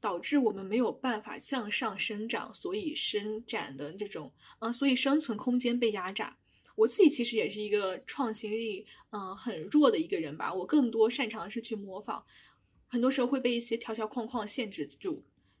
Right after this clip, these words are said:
所以我会很羡慕那种脑子里面有无数想法的人。所以我最近也有在专注于就是锻炼自己的这种创新思维。我觉得创新思维是可以被锻炼的，比如说你平常看到一个饮料瓶，它是方形的，你就可以去思考为什么它不是圆形的，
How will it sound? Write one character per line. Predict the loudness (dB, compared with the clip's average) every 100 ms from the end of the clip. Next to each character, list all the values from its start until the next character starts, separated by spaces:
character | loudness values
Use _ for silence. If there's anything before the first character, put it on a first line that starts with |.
| -4
所 | 2
以 | 4
我 | 6
会 | 4
很 | 0
羡 | -2 0
慕 | 2
那 | 2
种 | -2 -4
脑 | -6
子 | -6
里 |
面 | -6 -6
有 |
无 | -4 -2
数 | 6 6
想 | 6 -4
法 | -4
的 | -2
人。 | -2 -4 -12 _ -20 -20
所 | -2 2
以 |
我 | 6 4
最 | 4 6 6
近 | 6
也 | 4
有 | 6 4
在 | 4 4 4 0
专 | 0 2 6
注 | 6
于 | 4
就 | 2
是 | 0
锻 | 0 2
炼 | 2 2
自 | -2
己 | -6
的 |
这 | -6 -6
种 | -8
创 | -4 -4
新 | -2 -6
思 | -2 0
维。 | 0 -4 -6
我 | 2 2
觉 | 2
得 |
创 | 2 2
新 | 2
思 | 2
维 | 2
是 | 2
可 | 2 2
以 |
被 | 2
锻 | 2 0
炼 | -2
的， | -6
比 | -2
如 | -2
说 | 0 -2
你 | -2
平 | -8 -10
常 | -6 -4 -4 -4 -14 -20 -14
看 | 0
到 | 2
一 | 4
个 | 2
饮 | 2
料 | 2 0
瓶， | 0 -12 -4
它 | 0
是 | 4 2
方 | 4 2 2
形 | 0 -4
的， |
你 | -2
就 | -2
可 | 0
以 |
去 | 0
思 | -2 -4
考 | -2 -2 2
为 | 2
什 | 2
么 |
它 | 0 -2
不 |
是 | 0 -2
圆 | -4 -6
形 | -8 -6
的， | -6 -6